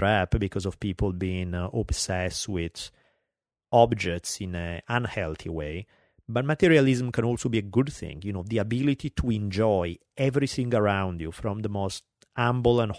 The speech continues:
ordinary to the most rare, without really much differentiation. That's talent. There's something beautiful about that, the ability to just enjoy the material world for what it is.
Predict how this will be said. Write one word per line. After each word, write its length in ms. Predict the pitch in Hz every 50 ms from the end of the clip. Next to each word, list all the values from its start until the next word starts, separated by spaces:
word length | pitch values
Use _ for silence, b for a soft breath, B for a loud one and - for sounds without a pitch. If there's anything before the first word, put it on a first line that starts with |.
| -
ordinary 580 | 113 110 110 110 101 104 98 98 90 90 87 90
to 180 | - - 110
the 80 | 98 98
most 320 | 92 92 90 - - - -
rare, 380 | 101 101 98 92 90 87 85
without 420 | 87 92 101 - _ 123 123 135 139
really 280 | 135 131 131 127 123
much 300 | 117 110 110 104 - -
differentiation. 880 | - 101 - - 110 101 95 90 - - - 92 92 - - - 82 85 b b b b b b b b b b b _ _ _ _ _ _ _
That's 480 | - 117 107 117 143 143 147 - - -
talent. 640 | - - 98 87 85 80 76 76 73 - - - - _ _ _
There's 180 | - 98 95 -
something 340 | - 110 104 101 113 101 98
beautiful 500 | 95 101 101 101 - 95 82 - 95 82
about 300 | 76 78 78 76 78 76
that, 200 | 80 76 76 80
the 80 | 90
ability 340 | 87 95 113 113 117 110 104 -
to 180 | - 110 107 104
just 280 | 95 104 95 - - -
enjoy 540 | 110 107 104 101 98 120 117 113 120 123
the 80 | 117 117
material 680 | 110 101 95 - - 110 113 107 107 101 92 92 92
world 380 | 90 90 95 90 85 82 82 82
for 180 | - 80 85
what 260 | 90 92 92 87 82 -
it 120 | 85 -
is. 360 | - 82 76 69 69 76 -